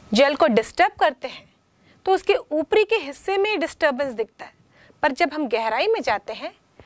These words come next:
तो जल शांत ही रहता है। ऐसा क्यों होता है? हमने बर्नौली के प्रमेय से पढ़ा कि तीनों ऊर्जाओं का योग नियत रहेगा,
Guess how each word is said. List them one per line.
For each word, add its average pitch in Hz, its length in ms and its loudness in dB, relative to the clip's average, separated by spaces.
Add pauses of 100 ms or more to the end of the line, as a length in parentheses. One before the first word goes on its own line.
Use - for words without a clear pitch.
(200)
तो 226 100 2
जल 277 280 2 (180)
शांत 208 540 -4
ही 320 80 0
रहता - 320 -6
है। - 80 -16 (1700)
ऐसा 247 240 2
क्यों 294 240 4
होता 349 220 4
है? 427 140 -2 (300)
हमने 403 300 6
बर्नौली 285 480 4
के 381 120 -2
प्रमेय 277 280 -2
से 294 140 -6
पढ़ा 190 320 -6 (560)
कि 403 100 4 (220)
तीनों 339 360 2 (160)
ऊर्जाओं 269 500 2
का 262 140 -2
योग 220 460 -4 (220)
नियत 262 420 2
रहेगा, - 380 -16